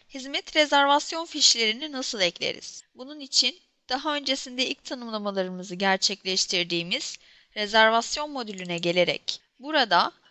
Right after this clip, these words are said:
rezervasyon fişleri modülünü çalıştırırız. Karşımıza yapılacak hizmet türlerinin saatlik, günlük ve oluşturmuş olduğumuz hizmet çeşitlerinden araç bakım ve kuaför hizmeti gelmektedir.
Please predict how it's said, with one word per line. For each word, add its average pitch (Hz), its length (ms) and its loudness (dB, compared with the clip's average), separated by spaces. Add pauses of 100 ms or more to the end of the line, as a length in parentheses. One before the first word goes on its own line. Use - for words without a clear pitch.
(180)
rezervasyon 277 760 2
fişleri 185 600 2 (240)
modülünü 233 460 -8
çalıştırırız. - 1000 -2 (680)
Karşımıza 311 800 2 (460)
yapılacak 277 600 0
hizmet 294 400 -2
türlerinin 214 680 0
saatlik, 226 1000 -2 (300)
günlük 233 760 -10 (340)
ve 226 300 2
oluşturmuş 285 720 0
olduğumuz 269 680 -2
hizmet 262 380 -2
çeşitlerinden 196 1000 4 (140)
araç 262 440 2
bakım 311 360 -10
ve 302 100 -2
kuaför 302 440 0
hizmeti 262 440 -2
gelmektedir. 170 1000 0